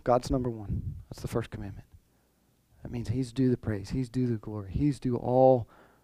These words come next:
of our hoorays. So in our relationships, we don't have fellowship with, with wickedness. We're lights in the midst of darkness.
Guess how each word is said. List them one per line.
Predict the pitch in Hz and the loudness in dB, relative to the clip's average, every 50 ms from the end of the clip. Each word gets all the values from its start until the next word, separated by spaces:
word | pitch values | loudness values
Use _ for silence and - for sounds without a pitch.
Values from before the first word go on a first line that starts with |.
| _ _ | _ _
of | - 120 117 113 113 110 - - - _ _ _ _ _ _ _ _ _ _ _ _ _ _ _ | -6 -4 -4 -2 -4 -4 -6 -8 -18 _ _ _ _ _ _ _ _ _ _ _ _ _ _ _
our | - 110 110 113 113 113 110 110 104 - - - _ _ _ _ - | -8 -6 -6 -4 -4 -4 -4 -6 -6 -8 -12 -14 _ _ _ _ -8
hoorays. | 110 104 104 107 101 98 95 92 85 - - - - - - - - - - - - - - - - - _ _ _ _ _ _ _ _ _ _ _ _ _ _ _ _ _ _ _ _ _ _ _ _ _ _ _ _ _ _ _ _ _ _ _ - - - - - - - _ _ _ _ _ _ _ _ - - - - - _ _ _ - | -6 -6 -6 -6 -8 -10 -12 -14 -14 -14 -14 -14 -8 -6 -6 -4 -4 -6 -8 -8 -10 -10 -14 -16 -20 -20 _ _ _ _ _ _ _ _ _ _ _ _ _ _ _ _ _ _ _ _ _ _ _ _ _ _ _ _ _ _ _ _ _ _ _ -20 -18 -18 -18 -20 -20 -20 _ _ _ _ _ _ _ _ -20 -20 -20 -20 -20 _ _ _ -14
So | - - 127 127 | -6 -2 0 4
in | 139 | 6
our | 143 143 139 | 6 8 8
relationships, | 139 135 131 131 127 - - 147 - - - 143 135 - - - - - - - - - _ _ _ _ _ _ _ _ _ - - - - - - - | 8 8 8 6 6 4 0 -4 -4 0 0 0 0 0 -6 -12 -8 -4 -4 -4 -4 -4 _ _ _ _ _ _ _ _ _ -14 -14 -12 -12 -14 -14 -10
we | 120 120 | -4 -4
don't | 127 127 | -2 -2
have | 127 - | 0 4
fellowship | - 139 147 156 143 - - 127 - - - | 6 8 8 8 6 4 -2 -6 -6 -6 -10
with, | 120 110 - - - _ - | -10 -10 -12 -16 -20 _ -4
with | 131 117 - - - - - | -4 -4 -4 -6 -10 -2 -2
wickedness. | 127 - - - - - 98 98 - - - - _ - - - - _ | -2 -2 -2 -8 -10 -8 -12 -10 -12 -12 -14 -16 _ -20 -20 -20 -8 _
We're | - 139 135 | 4 6 8
lights | 135 143 151 160 - - - | 10 10 10 8 6 2 0
in | 139 | 0
the | 131 | 2
midst | 135 143 135 - - | 2 0 0 0 -4
of | 127 113 | -4 -2
darkness. | 127 120 117 - - 123 104 98 - - - - | 0 0 0 0 -2 -10 -12 -12 -12 -14 -14 -14